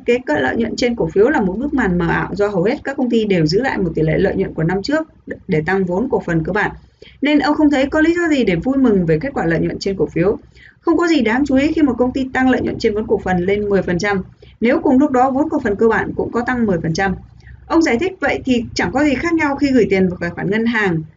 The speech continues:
gửi và tiết kiệm để cộng dồn lãi suất rồi rút ra. Buffett tin tưởng rằng kiểm tra kết quả kinh tế rõ ràng nhất khi một công ty đạt được tỷ lệ lợi nhuận trên vốn cổ phần cao, chứ không phải là khi công ty có mức trung bình thu nhập ổn định từ lợi nhuận trên cổ phiếu. Để đánh giá kết quả hoạt động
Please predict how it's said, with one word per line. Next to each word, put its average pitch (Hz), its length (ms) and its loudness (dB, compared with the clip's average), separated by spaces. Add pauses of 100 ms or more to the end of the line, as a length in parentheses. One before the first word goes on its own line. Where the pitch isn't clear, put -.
(280)
gửi 226 160 6
và 175 120 2
tiết 311 220 -2
kiệm - 240 -2
để 170 100 0
cộng 156 180 0
dồn 170 180 2
lãi 220 120 -2
suất 285 200 -2
rồi 170 200 -2
rút 214 120 -2
ra. 208 240 -2 (1600)
Buffett 359 340 2
tin 320 140 4
tưởng 214 140 2
rằng 180 260 -2 (180)
kiểm 214 160 4
tra 277 220 0
kết 370 120 -4
quả 214 120 0
kinh 233 140 2
tế 233 160 2
rõ 262 160 0
ràng 214 200 -2
nhất 285 140 0 (100)
khi 254 140 0
một 214 140 4
công 208 140 0
ty 220 120 0
đạt 202 180 0
được 190 200 -2
tỷ 165 80 0
lệ 156 140 2
lợi - 120 2
nhuận - 180 -2
trên 202 200 0
vốn 202 180 4
cổ 226 80 0
phần 165 220 0
cao, 196 300 0 (440)
chứ 311 120 0
không 370 160 0
phải 311 180 2
là 190 160 0
khi 285 100 -2
công 294 180 2
ty 285 120 2
có 302 120 -2
mức 392 220 0
trung 311 200 2
bình 220 280 4
thu 269 140 -4
nhập 262 240 4
ổn 185 180 2
định 196 280 2
từ 202 60 4
lợi 185 140 2
nhuận 202 200 -2
trên 208 160 -4
cổ 160 120 -2
phiếu. 190 300 0 (480)
Để 220 100 6
đánh 233 120 4
giá 262 220 0
kết 392 140 4
quả 311 100 2
hoạt 226 160 2
động 226 200 0